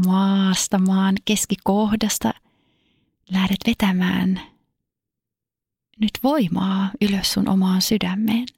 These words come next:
Eli meillä on yhteys maahan, äiti maahan. Sieltä hengitä sisään omaan sydämeen voimaa ja viisautta. Ja hengitä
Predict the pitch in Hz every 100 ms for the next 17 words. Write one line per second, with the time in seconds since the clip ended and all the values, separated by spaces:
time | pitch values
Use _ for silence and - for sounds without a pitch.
0 | _ _ _ _ _ - 190 214 233 233
1 | 269 - 196 196 190 - - - 170 175
2 | 180 185 302 330 180 180 - 170 175 185
3 | 190 277 _ _ _ _ _ _ _ _
4 | _ _ _ - - 180 185 202 - 302
5 | - 190 190 196 202 233 214 - 277 -
6 | 175 175 190 202 196 196 - 214 190 185
7 | 202 - - 185 190 196 196 202 220 240
8 | 240 _ _ _ _ - 202 202 233 208
9 | - 185 190 _ 269 269 _ _ _ _
10 | _ _ _ _ _ _ _ _ _ _
11 | _ _ _ _ _ _ _ _ _ _
12 | _ _ _ _ _ _ _ _ _ _
13 | _ _ _ _ _ _ _ - 208 220
14 | 196 190 190 185